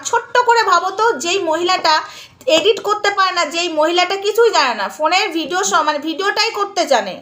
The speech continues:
আর কিচ্ছু জানে না, সব কিছু আলপনা এবং, আহ,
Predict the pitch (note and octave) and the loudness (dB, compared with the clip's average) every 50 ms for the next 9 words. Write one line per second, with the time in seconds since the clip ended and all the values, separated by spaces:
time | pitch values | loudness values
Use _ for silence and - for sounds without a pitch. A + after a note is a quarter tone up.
0 | - - B3+ C#4 D4 D#4+ - - A4+ A#4+ - - - - C5+ A#4 G4 F4 D#4+ D#4 | -6 -2 -2 -2 -2 -2 -2 -2 -2 -2 -2 -4 2 4 4 4 4 2 0 0
1 | D4 B3+ A#3 A#3+ - - D#4 D#4 - - F#4 F#4 F#4+ G4 G#4+ C5 C5 - - - | -2 -2 -2 -2 0 -2 -2 -2 -4 -8 -10 -8 -6 -4 -4 -4 -6 -6 -14 -10
2 | - - - - D4 E4+ G4 A4 G#4 - A4 A#4 A#4+ A#4 A#4 F#4 D4 D4+ D4 D#4 | -8 -8 -4 0 2 2 2 0 -2 -2 -2 2 2 4 2 4 4 2 4 4
3 | E4+ F#4+ - - - - - - - A#3 A3+ A3 A3+ A3+ A3 A3 G#3+ G#3+ G#3 G3+ | 2 0 0 -6 -14 -20 -16 -8 -2 0 2 4 4 4 2 2 0 0 0 -2
4 | G3 F#3+ G3 - - - | -4 -6 -10 -14 -20 -20